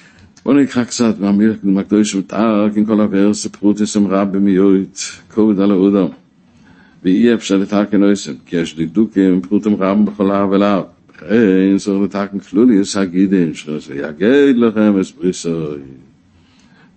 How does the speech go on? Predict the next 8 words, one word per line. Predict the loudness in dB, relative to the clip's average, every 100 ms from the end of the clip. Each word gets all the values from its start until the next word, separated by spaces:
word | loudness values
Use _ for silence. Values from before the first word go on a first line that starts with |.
| _ _
אז | -16 -6
זה, | -6
ב-, | -6 -8
בקבולת | -10 -12 -14 -16 -4 0 0 0
התורה, | -4 2 2 4 2 0 -4
התיקון | -6 -10 -4 -2
הוא | -2 -6
והגיד, | -12 -6 -4 -4 -8